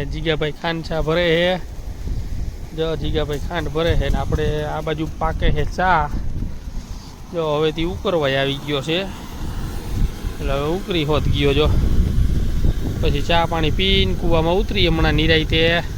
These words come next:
મિત્રો, જો આપણે કૂવામાં ચારેય બાજુ એક એક બોર થઈ ગયો છે ને ચારેય બાજુ જો પાણી કેમ બાકી આવે છે. ચારેય બાજુ એક એક બોરમાં પાણી આવે. જો આમ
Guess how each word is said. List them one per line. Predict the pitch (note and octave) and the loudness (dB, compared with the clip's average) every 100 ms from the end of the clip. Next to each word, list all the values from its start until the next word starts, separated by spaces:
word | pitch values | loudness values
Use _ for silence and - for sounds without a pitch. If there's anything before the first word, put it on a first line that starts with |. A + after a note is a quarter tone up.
| - - - - - - - - - - - - - - - C#4+ | -6 -6 -6 -6 -8 -8 -4 -2 -2 -4 -4 -2 0 0 0 0
મિત્રો, | C#4+ D#4 C#4+ | 0 4 6
જો | C#4 | 8
આપણે | D4 C#4 C#4 C4 | 6 6 4 2
કૂવામાં | C4+ C4+ C4 C4 B3+ B3+ | 4 4 4 6 6 4
ચારેય | B3 A#3 A#3 B3 | 4 4 6 6
બાજુ | A#3 A#3+ A#3+ | 4 4 4
એક | A#3 | 4
એક | A#3 A3+ | 4 4
બોર | A#3 A#3 | 4 4
થઈ | G#3 A#3 | 2 2
ગયો | B3+ B3 | 4 6
છે | A#3+ A#3+ | 6 4
ને | A#3 | 4
ચારેય | - G#3+ A3 A3 | 4 4 4 4
બાજુ | A3 A3 | 4 4
જો | A#3 A#3+ A3+ | 4 4 4
પાણી | G#3 G#3+ G#3 | 2 0 2
કેમ | A#3+ A#3+ | 0 2
બાકી | A#3 A3 A3 | 2 4 2
આવે | A3 A3 | 4 4
છે. | G#3 G#3+ G#3+ - - - - - - - - - - - - - - - - | 4 4 4 4 0 0 0 2 2 2 2 2 4 4 4 6 6 4 2
ચારેય | G3 G#3 A3+ G#3+ | 2 4 2 2
બાજુ | A3 A#3 D4+ E4+ D#4+ C#4+ | 2 4 4 6 4 2
એક | C4+ C4 | 2 2
એક | A3+ | 4
બોરમાં | A#3 A#3+ A#3 A3 A3 - - - A3 - | 2 2 2 2 2 0 0 -2 -4 0
પાણી | G#3 G#3 G#3 | 2 2 2
આવે. | G#3 G#3 | 2 2
જો | G#3 A3 A3 | 2 4 4
આમ | G#3 F3+ | 4 4